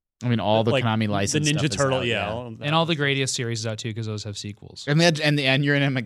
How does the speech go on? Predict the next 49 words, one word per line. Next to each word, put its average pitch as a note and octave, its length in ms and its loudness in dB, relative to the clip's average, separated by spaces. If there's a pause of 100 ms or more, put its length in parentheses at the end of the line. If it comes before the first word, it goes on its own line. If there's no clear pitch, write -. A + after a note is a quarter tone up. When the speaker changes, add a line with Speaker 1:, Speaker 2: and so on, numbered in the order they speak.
Speaker 1:
and C3+ 160 0
you're C3+ 80 0
in B2+ 60 -2
a A#2+ 60 -2
ship. - 280 -4
Are B2 100 -6
you C#3 100 -2
in D3 60 0
a C#3 60 -2
ship - 260 -4
in C3 100 -4
Jackal? A#2 480 -4
Speaker 3:
<laughs> - 40 -20 (240)
No, A#2+ 360 -6
you're A#2 100 -4
Speaker 1:
You A#2+ 60 -4
get C#3 160 -2
in C#3 60 -6
a - 20 -2
Speaker 2:
Maybe, B2 220 -4
Speaker 1:
vehicle D3 200 0
of D3 60 -2
Speaker 2:
I - 20 -4
Speaker 1:
any D3+ 140 -2
Speaker 2:
don't D3 160 -2 (100)
Speaker 1:
kind? A3+ 180 2
Speaker 2:
remember. - 200 -2 (300)
Speaker 1:
<laughs> - 260 -10
Speaker 3:
Yeah, A2+ 240 -8
you're A2+ 160 -6
j-, B2 100 -8
only A#2+ 300 -4
in G#2+ 80 -6
the G#2 60 -6
Jeep. G#2 380 -8 (960)
Jackal's B2 380 -6
a A2+ 40 -4
really G#2+ 320 -6
cool G#2+ 400 -8
one. F#2+ 200 -10
I G2+ 40 -10
hope D3+ 300 -2
it's - 140 -12
that. E2+ 260 -18 (140)
Speaker 2:
Yeah. G2 300 -12 (120)
Speaker 3:
Um, C#3 440 -2
Speaker 2:
Adore G2 160 -14
that G2 220 -12
game. G2 200 -12